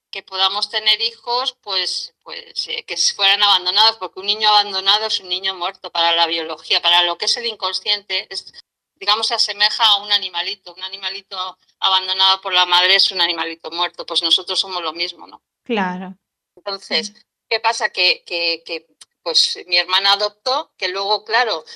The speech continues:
Speaker 1: aquí se repite una historia. Mi padre fue adoptado y mi hermana adopta. Está reparando.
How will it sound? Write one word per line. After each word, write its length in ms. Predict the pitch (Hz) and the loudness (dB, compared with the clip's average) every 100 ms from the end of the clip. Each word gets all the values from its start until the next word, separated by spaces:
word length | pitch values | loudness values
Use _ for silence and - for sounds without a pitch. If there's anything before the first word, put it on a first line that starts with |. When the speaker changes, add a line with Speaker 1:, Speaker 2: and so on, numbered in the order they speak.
| - | -4
Speaker 1:
aquí 240 | 185 196 214 | -2 0 0
se 120 | 214 | 2
repite 380 | 214 208 208 196 | 0 -2 -8 -4
una 140 | 180 | -2
historia. 340 | - 262 262 | -2 0 0
Mi 160 | 190 180 | 0 -2
padre 320 | - 202 202 | 0 2 2
fue 460 | 196 214 202 - - | -2 -2 0 -2 0
adoptado 800 | 180 202 247 - 247 247 302 _ - | 2 2 -2 0 0 0 -4 _ -16
y 100 | 190 | -10
mi 100 | 165 | -8
hermana 380 | 160 175 214 - | -2 0 0 2
adopta. 580 | 175 170 - - 151 - _ _ _ _ _ _ - | 0 0 -10 -8 -10 -10 _ _ _ _ _ _ -8
Está 240 | - 185 | -2 0
reparando. 640 | 185 185 185 165 180 170 | 0 0 0 0 -2 -10